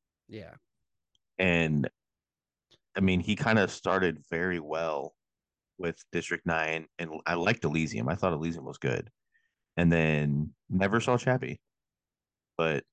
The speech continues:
Speaker 1: Aw, dude, I like Chappie.
Speaker 2: But yeah, I mean,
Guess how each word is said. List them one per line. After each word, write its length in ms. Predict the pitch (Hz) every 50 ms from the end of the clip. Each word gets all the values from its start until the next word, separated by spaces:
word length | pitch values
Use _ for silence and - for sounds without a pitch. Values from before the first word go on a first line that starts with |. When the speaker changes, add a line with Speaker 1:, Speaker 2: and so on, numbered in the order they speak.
| _ -
Speaker 1:
Aw, 320 | 113 120 104 101 90 95 107
dude, 180 | 104 107 110
I 80 | 113 120
like 220 | 131 117 95 107 -
Chappie. 480 | - 104 87 80 80 - - 98 - _ _ _ _ _ _ _ _ _ _ _ _ _ _ _ _ _ _ _ _ _ _ _ _ _ -
Speaker 2:
But 80 | 135
yeah, 240 | 139 135 123 101 71
I 60 | 92
mean, 420 | 101 101 101 98 95 98 98 -